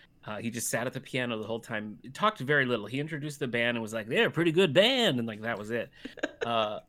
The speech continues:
Speaker 1: but in the last song, he pulled out a harmonica, and people went nuts. Like, everybody was like,
Speaker 2: <laughs>
Speaker 1: "What?" You know, 'cause we got a little harmonica, so
Speaker 2: He
Speaker 1: it was a
Speaker 2: didn't
Speaker 1: good
Speaker 2: play
Speaker 1: time.
Speaker 2: guitar at all?
Speaker 1: Never. No.
Speaker 2: Wow.
Speaker 1: Only, only piano the whole time.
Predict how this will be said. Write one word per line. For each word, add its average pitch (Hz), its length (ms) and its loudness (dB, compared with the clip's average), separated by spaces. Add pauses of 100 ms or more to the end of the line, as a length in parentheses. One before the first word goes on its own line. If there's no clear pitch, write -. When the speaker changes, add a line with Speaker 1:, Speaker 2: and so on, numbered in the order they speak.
(400)
Speaker 1:
but - 400 0
in 131 120 2
the 113 100 2
last 123 460 2
song, 113 380 2 (240)
he 123 140 -4
pulled 120 280 2
out 110 180 2
a 107 100 0
harmonica, 104 760 -6
and 117 100 -8
people 110 280 -8
went - 160 -14 (260)
nuts. - 360 -6 (600)
Like, 453 240 6
everybody 135 340 2
was 117 120 -4
like, 120 160 -8
Speaker 2:
<laughs> - 40 -20
Speaker 1:
"What?" 587 560 6 (840)
You 123 100 -4
know, 101 200 -6
'cause 113 140 -16
we 120 60 -8
got 120 120 -2
a 120 40 -2
little 113 200 -2
harmonica, 107 600 -4
so - 180 -12 (360)
Speaker 2:
He 302 100 4
Speaker 1:
it - 60 6
was 320 100 4
a - 20 0
Speaker 2:
didn't 320 40 -2
Speaker 1:
good 370 80 6
Speaker 2:
play 359 100 10
Speaker 1:
time. 269 120 8
Speaker 2:
guitar 233 420 10 (200)
at 370 140 4
all? 480 280 6 (440)
Speaker 1:
Never. 131 340 2 (220)
No. 135 200 2
Speaker 2:
Wow. 190 720 6
Speaker 1:
Only, 135 140 4
only 147 140 2
piano 123 400 -2
the 101 80 -4
whole 120 160 0
time. 113 280 -4